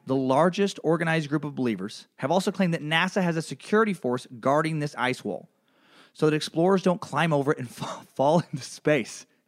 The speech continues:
<laughs> Grown fucking people. Oh my God. Able to build websites and write articles. Believe this shit.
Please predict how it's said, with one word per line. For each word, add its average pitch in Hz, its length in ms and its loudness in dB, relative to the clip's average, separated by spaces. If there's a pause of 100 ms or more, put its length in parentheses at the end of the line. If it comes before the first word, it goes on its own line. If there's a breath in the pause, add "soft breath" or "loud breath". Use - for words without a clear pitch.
(120)
<laughs> 320 560 8 (640 loud breath)
Grown 294 400 6
fucking 302 320 4
people. 302 520 4 (460)
Oh 240 300 6
my 175 140 4
God. 214 500 6
Able 226 180 2
to 214 80 6
build 226 160 4
websites 190 540 4
and 143 100 -4
write 185 160 6
articles. 196 300 4
Believe 208 340 4
this 196 140 2
shit. - 340 0